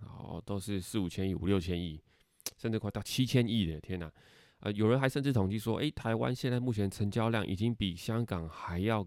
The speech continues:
高了哦，平均来看比香港还要高哦，就是台湾其实好像慢慢快要超越香港了耶，这算是个好消息啦。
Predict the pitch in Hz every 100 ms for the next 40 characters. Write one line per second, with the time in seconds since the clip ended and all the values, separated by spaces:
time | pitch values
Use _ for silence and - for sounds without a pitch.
0 | - 104 92 92 85 82 82 - 98 117
1 | 104 92 101 85 104 101 85 87 - 92
2 | 85 82 - - - - - - 98 92
3 | 92 104 101 98 90 90 82 87 104 98
4 | 113 113 110 104 110 107 - - 107 110
5 | 104 - 101 101 98 80 78 78 73 -
6 | _ _ _ - - - 147 156 147 107
7 | 82 101 107 - 85 85